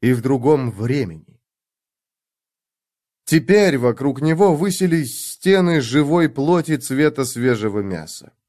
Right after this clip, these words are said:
Они были пронизаны длинными венозными трубками, по которым текли странные жидкости. Желтоватые своды из кости и хряща, поддерживавшие потолок, имели цвет старых гниющих зубов.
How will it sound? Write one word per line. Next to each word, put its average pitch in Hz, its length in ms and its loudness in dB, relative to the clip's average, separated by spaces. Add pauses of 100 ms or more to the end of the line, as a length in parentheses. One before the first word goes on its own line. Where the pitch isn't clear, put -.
(200)
Они 147 260 2
были 156 280 0
пронизаны 135 680 0
длинными 123 560 -2
венозными 113 640 -2
трубками, 139 640 -4
по 113 120 -6
которым 117 400 -4
текли 120 320 -6
странные 120 600 -2
жидкости. - 720 -12 (580)
Желтоватые 180 720 2
своды 160 460 2
из 135 120 -2
кости 170 380 0
и 160 120 2
хряща, 135 600 -2
поддерживавшие 104 1040 -2
потолок, 170 480 -2
имели 165 340 0
цвет 135 420 -2
старых 135 500 0
гниющих 104 800 -6
зубов. 82 560 -10